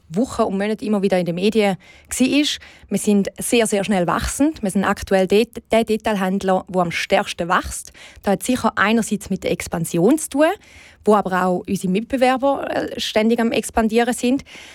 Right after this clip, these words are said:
Neben dem gewinnen wir aber aktuell auch sehr stark Kunden. Und das freut uns natürlich besonders, dass wir wirklich auch neue Kunden können ansprechen können, neue Kunden uns eben auch mal ausprobieren. Da merken wir sicher eben auch, dass das Klischee, das wir vorher davon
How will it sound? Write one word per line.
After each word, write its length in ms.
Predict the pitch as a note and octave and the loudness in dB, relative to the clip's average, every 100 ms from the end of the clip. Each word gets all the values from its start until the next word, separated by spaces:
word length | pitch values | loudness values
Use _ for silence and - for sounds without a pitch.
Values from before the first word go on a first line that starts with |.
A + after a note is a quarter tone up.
| - - | -14 -2
Neben 280 | A3 A3+ - | 0 0 0
dem 320 | A3 B3 B3+ | 2 2 0
gewinnen 240 | - A3 A3+ | 0 2 2
wir 160 | G#3+ | 0
aber 220 | G3+ - | -2 -2
aktuell 460 | - - G3 G3 G#3+ | -4 -2 2 2 2
auch 140 | - F#3 | -2 -2
sehr 200 | - G3+ | 2 0
stark 380 | - F3+ - - | 0 -4 -4 -2
Kunden. 400 | F#3 F3 E3 D3 | -2 0 -4 -6
Und 160 | - F#3 | -8 -6
das 60 | G3 | 0
freut 260 | G#3 G#3+ | 0 0
uns 100 | G#3 | -2
natürlich 460 | G3 - F#3+ E3+ D#3+ | -6 -4 -2 -2 -4
besonders, 600 | - G#3+ D4+ F4+ F#4 - - - | -2 0 4 2 0 -8 -14 -8
dass 160 | G3+ | -2
wir 160 | G#3 F3 | 0 0
wirklich 420 | G3 B3+ - A#3 | 2 0 0 -4
auch 240 | - F#3+ - | -2 -2 -2
neue 380 | E3+ F#3 A3 C4+ | -2 2 4 2
Kunden 500 | A3 - A#3+ B3 G3 | 0 0 2 4 0
können 260 | - F#3 E3+ - _ _ _ - | -2 -6 -6 -10 _ _ _ -2
ansprechen 540 | A#3+ - - C#4 C#4 | -2 0 -2 -2 -2
können, 160 | D4+ C#4 | 0 2
neue 180 | F#3+ G3 | 2 0
Kunden 360 | - A#3+ A#3 | 0 2 2
uns 180 | G#3+ G3+ | 0 -2
eben 200 | F#3+ F#3+ | -2 -2
auch 160 | F3 E3 _ _ _ _ G3 | -6 -8 _ _ _ _ -2
mal 120 | F#3+ | -2
ausprobieren. 760 | B3+ D4 - D4 C#4 C#4+ D4 E4+ - - - | 0 -2 -2 -2 2 2 2 -2 -4 -20 -4
Da 100 | G#3 | 0
merken 300 | G#3 A3 G#3 | 2 2 0
wir 80 | F#3+ | 0
sicher 380 | B3 - A3+ G#3+ | -2 0 2 2
eben 160 | G#3 G3+ | 2 0
auch, 160 | G3 | 0
dass 160 | F#3+ F3 | -2 -4
das 140 | F#3 | -6
Klischee, 480 | - A#3 A#3+ A#3 F3 - _ | 0 0 2 0 0 -4 _
das 100 | - | 0
wir 80 | G3 | 0
vorher 240 | - G#3 G#3 | 2 0 0
davon 240 | F#3 G3+ | 0 -4